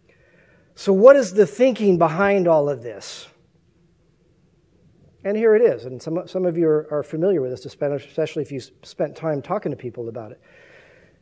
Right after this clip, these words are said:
People sincerely believe, although they can't describe the details, that God is gonna use some kind of scale and weigh out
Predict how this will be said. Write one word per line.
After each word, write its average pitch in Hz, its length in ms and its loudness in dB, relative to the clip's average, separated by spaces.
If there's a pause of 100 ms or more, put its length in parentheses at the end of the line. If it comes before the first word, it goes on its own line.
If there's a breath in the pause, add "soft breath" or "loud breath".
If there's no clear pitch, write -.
(600 soft breath)
People 320 320 2
sincerely 233 680 -2
believe, 175 840 -8 (480)
although 208 240 4
they 202 140 4
can't 240 260 -6
describe 214 380 0
the 180 80 0
details, 185 440 -2
that 165 120 -4
God 311 260 2
is 311 100 -4
gonna 240 220 2
use 202 360 -2
some 240 220 -2
kind 226 280 -4
of 170 80 -2
scale 170 640 4
and 160 180 2
weigh 226 260 4
out 196 380 0